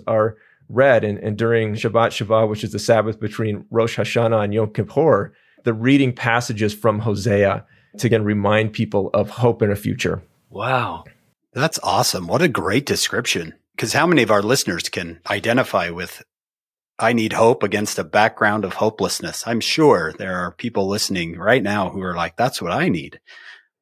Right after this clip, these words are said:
Speaker 2: Yeah. I remember hearing Victor Ludlow years ago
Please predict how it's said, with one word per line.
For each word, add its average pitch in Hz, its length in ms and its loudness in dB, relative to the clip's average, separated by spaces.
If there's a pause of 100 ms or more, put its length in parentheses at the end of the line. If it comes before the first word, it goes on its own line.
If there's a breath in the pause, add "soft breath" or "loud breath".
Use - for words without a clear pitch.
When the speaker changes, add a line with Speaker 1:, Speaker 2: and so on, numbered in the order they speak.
(140)
Speaker 2:
Yeah. 98 360 -4 (520)
I 135 100 2
remember 151 540 4
hearing 120 540 0
Victor 139 280 0
Ludlow 123 360 4
years 110 320 0
ago 104 480 0